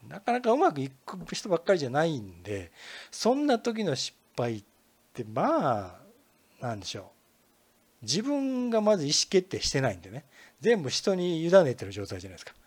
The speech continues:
まあ、変な言い方ですけど、お金だけ払ったら売り上げ上がるとか、なんか人脈作れるとかね。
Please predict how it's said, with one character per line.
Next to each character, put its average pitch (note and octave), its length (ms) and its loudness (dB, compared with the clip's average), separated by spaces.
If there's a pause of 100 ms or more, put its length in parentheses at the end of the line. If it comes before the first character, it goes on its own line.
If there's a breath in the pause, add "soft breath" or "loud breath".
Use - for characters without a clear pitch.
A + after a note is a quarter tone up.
(380 soft breath)
ま A2+ 200 -4
あ、 G#2 40 -10
変 B2 200 -6
な A2 80 -6
言 A2 60 -6
い - 20 -6
方 A#2 120 -6
で G#2+ 80 -8
す - 80 -12
け - 80 -10
ど、 G2 100 -8
お B2 40 -6
金 D#3+ 160 2
だ F#3 100 4
け F#3 60 4
払 E3 200 10
っ E3+ 80 4
た A#2+ 120 0
ら F#2+ 180 -10 (720 soft breath)
売 A#2+ 80 -6
り A#2 60 -2
上 G#2 100 -4
げ G#2+ 100 -2
上 G#2+ 60 -4
が A2 100 -2
る A#2 140 -4
と A2 100 -12
か、 F#2 120 -12
な F2+ 100 -18
ん - 20 -20
か - 180 -18
人 G#2+ 160 -10
脈 G2+ 220 -10
作 - 160 -14
れ C#3 100 4
る G#2 100 -6
と - 100 -20
か G#2 80 -20
ね。 D#3+ 180 -14